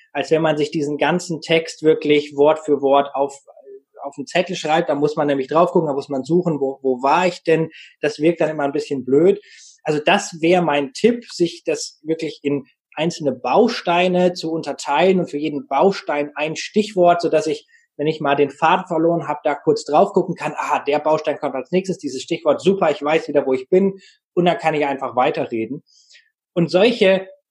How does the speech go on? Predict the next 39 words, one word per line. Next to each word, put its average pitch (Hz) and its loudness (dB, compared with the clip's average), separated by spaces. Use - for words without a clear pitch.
Pitches - 0
hören 208 4
sich 180 -4
auch 165 -8
meistens 185 -2
viel 196 0
natürlicher 180 0
an, 110 -8
weil 127 -2
wenn 160 0
jemand 170 0
etwas 156 -6
Wort 202 4
für 175 0
Wort 170 2
memoriert 151 0
hat, 147 -4
das 139 -8
hört 180 0
man, 113 -4
das 120 -12
klingt 202 0
so 180 2
ein 151 -4
bisschen - -8
abgelesen 117 -4
und, 151 -2
äh, 170 0
das 147 -2
wirkt 208 2
nicht 175 -2
so 151 -4
freundlich, 143 2
als 147 -6
wenn 151 0
man 147 -2
es 143 -4
einfach 147 -4
frei 143 4